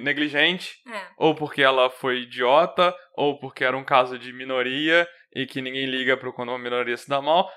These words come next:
Speaker 1: Não, é um caso de mulher branca se dando mal, é,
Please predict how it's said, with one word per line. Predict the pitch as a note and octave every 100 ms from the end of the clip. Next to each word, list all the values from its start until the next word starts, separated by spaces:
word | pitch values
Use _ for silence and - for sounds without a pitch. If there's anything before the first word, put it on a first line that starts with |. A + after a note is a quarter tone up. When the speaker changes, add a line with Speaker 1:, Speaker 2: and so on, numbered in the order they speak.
| -
Speaker 1:
Não, | C4 C3
é |
um | G3+
caso | D4+ C#4+ C4+
de | B3
mulher | A3 F#3+
branca | D#3+ E3+ E3+
se | -
dando | D#3 E3
mal, | D#3+ C#3+ C#3+ C#3 C#3 _ -
é, | C3+ C3 C3